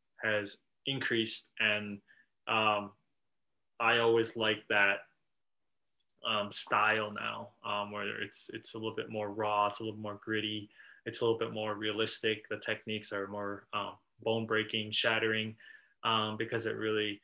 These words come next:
ties in with the kind of martial arts that, uh,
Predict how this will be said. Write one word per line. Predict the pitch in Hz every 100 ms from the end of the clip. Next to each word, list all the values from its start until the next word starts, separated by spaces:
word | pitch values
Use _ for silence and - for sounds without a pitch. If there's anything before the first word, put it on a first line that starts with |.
| _ _ -
ties | - 123 117 113 117
in | 113 110
with | 104 101
the | 113
kind | 113 107
of |
martial | 104 101 110
arts | 104 98
that, | - 104 110 -
uh, | 107 104 104